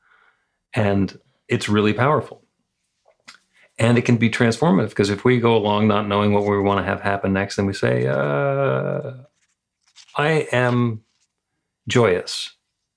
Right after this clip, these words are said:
There's no reason in the world that joyousness isn't available to us, and suddenly things start happening to us that make us feel joyous. The times that that doesn't tend to work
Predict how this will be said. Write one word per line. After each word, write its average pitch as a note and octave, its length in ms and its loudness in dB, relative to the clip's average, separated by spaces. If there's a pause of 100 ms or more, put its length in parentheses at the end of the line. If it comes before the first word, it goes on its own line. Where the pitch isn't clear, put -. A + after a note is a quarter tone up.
(960)
There's A2+ 300 0
no A2+ 80 4
reason B2 280 2
in C#3 40 2
the B2+ 60 4
world A2 320 0
that G2+ 160 -4 (380)
joyousness G#2 640 0
isn't G#2 260 0
available G2+ 380 2
to A#2 140 -2
us, B2 80 -4
and A#2 160 -4
suddenly D#3+ 400 0
things C3 280 0
start A2+ 240 0
happening A2 380 0
to G#2 160 -4
us G2+ 120 -6
that G2 100 -4
make G2 180 -4
us F#2+ 80 -8
feel F#2 220 -6
joyous. - 520 -8 (1160)
The C#3 100 0
times D4 380 0
that D#3+ 120 2
that B2 300 0 (300)
doesn't F3+ 400 2
tend D#3 240 2
to C#3 60 4
work D3+ 500 0